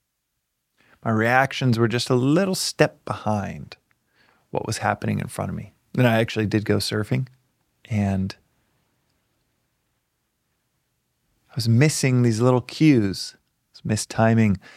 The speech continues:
the paddle out, <laughs> got rocked by a wave, and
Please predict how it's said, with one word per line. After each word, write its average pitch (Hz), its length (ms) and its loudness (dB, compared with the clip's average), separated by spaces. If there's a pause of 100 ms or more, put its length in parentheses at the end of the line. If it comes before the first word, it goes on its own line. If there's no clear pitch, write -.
(240)
the - 60 -10
paddle 104 380 0
out, 147 360 2 (260)
<laughs> - 260 -20
got - 220 -4 (400)
rocked - 640 -4
by 110 160 2
a 110 100 -2
wave, 120 560 0 (1120)
and 131 600 0